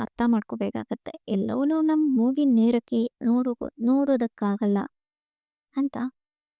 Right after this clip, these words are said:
ಒಬ್ನೇ. ಆಗ ಮಲ್ಲಿ, "ಅದಕ್ಕೆ ಹೇಳಿದ್ದು ಕರೆಕ್ಟ್.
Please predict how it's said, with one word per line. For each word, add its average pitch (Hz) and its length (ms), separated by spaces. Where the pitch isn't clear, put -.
ಒಬ್ನೇ. 240 440
ಆಗ 226 180
ಮಲ್ಲಿ, 233 440
"ಅದಕ್ಕೆ 247 320
ಹೇಳಿದ್ದು 233 460
ಕರೆಕ್ಟ್. - 480